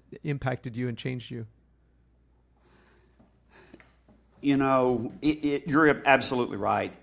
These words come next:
Speaker 2: Every time, uh, I preach, I, I don't know, you know, but I'm gonna speculate that it,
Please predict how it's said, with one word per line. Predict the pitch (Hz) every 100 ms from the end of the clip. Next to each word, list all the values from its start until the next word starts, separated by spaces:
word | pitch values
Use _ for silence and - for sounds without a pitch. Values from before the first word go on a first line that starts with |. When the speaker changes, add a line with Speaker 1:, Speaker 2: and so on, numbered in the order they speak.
| -
Speaker 2:
Every | 117 139 123 135 127
time, | 127 110 101 95 92 92 95 92 101 - _ _ _ _ -
uh, | 101 107 104 98 85 -
I | 107 101
preach, | 101 - 107 101 92 - - - - _ _ _ _ _ _ _ _
I, | - 123 131 -
I |
don't | 131 117
know, | 117 117 113 107 107 - _ _ -
you | 76 110
know, | 101 85 82 - - - _
but | 110 117 113
I'm | 123
gonna | 123
speculate | 117 - 123 117 113 110 110 98
that | 107
it, | 110 -